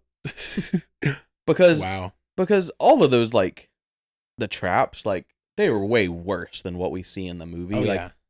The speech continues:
Speaker 2: they would have turned out much more
Speaker 1: So,
Speaker 2: poorly.
Speaker 1: have you seen, there's a, there's a YouTube video
Speaker 2: Yeah.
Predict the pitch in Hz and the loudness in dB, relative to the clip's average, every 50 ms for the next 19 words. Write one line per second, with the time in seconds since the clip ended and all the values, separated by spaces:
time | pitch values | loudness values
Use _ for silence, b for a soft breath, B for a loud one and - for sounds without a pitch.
0 | _ - 127 139 156 143 131 117 104 98 - _ - - 117 101 92 90 87 82 | _ -4 0 2 2 4 2 2 0 -2 -6 _ -10 -6 -6 -4 -4 -4 -4 -6
1 | 73 - _ _ _ _ _ _ _ _ _ - 120 120 101 - - 101 92 90 | -6 -8 _ _ _ _ _ _ _ _ _ -10 -6 -6 -6 -6 -6 -6 -8 -8
2 | - - - - - 139 123 101 - - _ _ - 151 151 127 123 127 151 - | -8 -10 -10 -4 -2 -2 -2 -2 -6 -16 _ _ -10 -10 -8 -4 -4 -4 -4 -4
3 | - - 131 127 127 123 117 113 - 120 120 120 117 110 110 - 120 113 104 104 | -6 -6 -6 -4 -4 -4 -4 -6 -8 -10 -8 -8 -8 -8 -8 -8 -10 -10 -10 -8
4 | 107 110 107 - 113 98 101 101 98 92 92 - - 101 98 92 - 58 | -10 -10 -8 -10 -12 -12 -12 -12 -12 -12 -14 -14 -8 -4 -4 -4 -4 -4